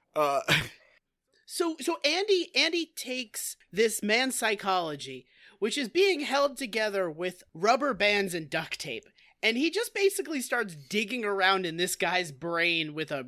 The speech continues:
Speaker 2: rusty trowel and just being like, "Let me see if I can rewire this. Maybe if I punch some stuff, you know, it,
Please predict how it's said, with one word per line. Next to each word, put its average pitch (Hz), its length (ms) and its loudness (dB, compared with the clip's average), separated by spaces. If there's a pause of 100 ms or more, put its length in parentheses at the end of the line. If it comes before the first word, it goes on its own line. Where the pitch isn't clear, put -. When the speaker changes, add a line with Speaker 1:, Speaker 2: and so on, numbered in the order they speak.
Speaker 2:
rusty 185 460 0
trowel 156 640 -2
and 147 100 -8
just 151 200 -10
being 170 120 -2
like, 170 160 -6
"Let 349 160 2
me 427 80 4
see 415 160 4
if 294 120 4
I 302 100 12
can 226 260 -2
rewire 196 680 4
this. - 480 -4 (460)
Maybe 403 220 4
if 415 200 4
I 302 120 -2
punch 277 420 -2
some 175 240 -4
stuff, - 580 -6 (360)
you 330 180 0
know, 247 220 4
it, 466 80 2